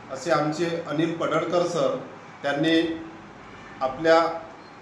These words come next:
डेली शेड्यूलमधून, म्हणजे अभ्यासाव्यतिरिक्त जो सायंकाळचा वेळ मिळते आपल्याला चार ते पाच वाजे,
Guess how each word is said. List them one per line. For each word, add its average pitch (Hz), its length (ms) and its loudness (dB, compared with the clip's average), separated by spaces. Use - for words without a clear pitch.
डेली 180 200 0
शेड्यूलमधून, 170 760 2
म्हणजे 135 200 -2
अभ्यासाव्यतिरिक्त 170 880 -2
जो 180 220 -4
सायंकाळचा 165 540 -2
वेळ 165 220 2
मिळते 160 260 -2
आपल्याला 147 320 -2
चार 143 340 -2
ते 151 60 -4
पाच 139 240 0
वाजे, 139 420 -2